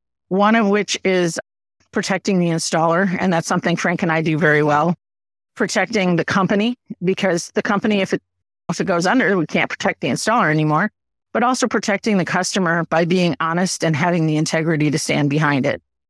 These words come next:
So those are the types of installers that we're looking for. We're not looking for guys that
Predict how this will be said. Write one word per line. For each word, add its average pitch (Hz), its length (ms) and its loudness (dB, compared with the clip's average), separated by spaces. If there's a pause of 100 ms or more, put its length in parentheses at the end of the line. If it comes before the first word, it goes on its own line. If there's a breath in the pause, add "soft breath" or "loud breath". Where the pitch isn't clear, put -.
(100)
So 196 260 2
those 208 400 2
are 220 60 2
the 180 100 0
types 180 420 -4
of 165 120 0
installers 147 640 0
that 135 160 0
we're 143 160 0
looking 139 360 0
for. 190 400 0 (540)
We're 170 120 2
not 160 160 2
looking 170 220 0
for 208 160 0
guys 175 380 0
that 175 180 -2